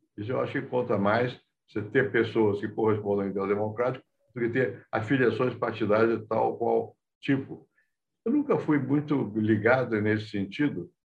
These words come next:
à que-, à questão partidária. Eu, eu sou de um partido, claro, de, fui presidente da República, não sei o quê, mas nunca tive,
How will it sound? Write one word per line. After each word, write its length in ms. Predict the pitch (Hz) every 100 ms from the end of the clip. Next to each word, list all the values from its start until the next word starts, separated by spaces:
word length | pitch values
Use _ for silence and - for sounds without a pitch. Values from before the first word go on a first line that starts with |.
| _
à 300 | 104 104 101
que-, 140 | - 104
à 220 | 95 98
questão 420 | 107 101 127 113
partidária. 720 | 123 113 110 87 80 76 73 - _ _
Eu, 200 | 92 87 92
eu 100 | 87
sou 220 | 117 165
de 80 | 123
um 120 | 87
partido, 580 | 78 - 131 139 87 87
claro, 380 | 90 113 101
de, 300 | 85 85 80 -
fui 120 | 98
presidente 640 | 92 87 82 95 113 107 85
da 80 | 78
República, 580 | 82 - 139 - 95
não 100 | 82
sei 100 | 82
o 60 | 92
quê, 220 | - - - _ _ _ -
mas 120 | 156
nunca 260 | 190 202
tive, 460 | 175 175 156 147 -